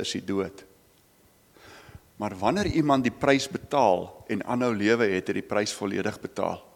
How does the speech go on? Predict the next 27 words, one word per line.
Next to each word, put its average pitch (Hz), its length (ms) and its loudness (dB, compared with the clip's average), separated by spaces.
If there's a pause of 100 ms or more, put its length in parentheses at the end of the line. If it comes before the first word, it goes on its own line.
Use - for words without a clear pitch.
(560)
Hy 104 160 -2
was 123 160 -2
nie 127 120 -4
skuldig 127 520 0
aan 98 240 -4
iets - 380 -2 (500)
wat 101 220 -6
moes - 180 -4
sê 101 160 0
hy, 95 220 0 (400)
hy 101 100 0
moet 98 220 -2
ook 95 180 -2
sterf - 480 -4
nie. 95 140 -14 (500)
En 110 80 -2
daarom 135 320 4
is 117 160 0
Jesus - 320 0
se 131 160 2
opstanding 123 800 2 (260)
'n 117 140 2
bewys 110 580 6
dat 117 140 0
die 113 100 2
Vader 139 640 6 (360)
hierdie 143 280 4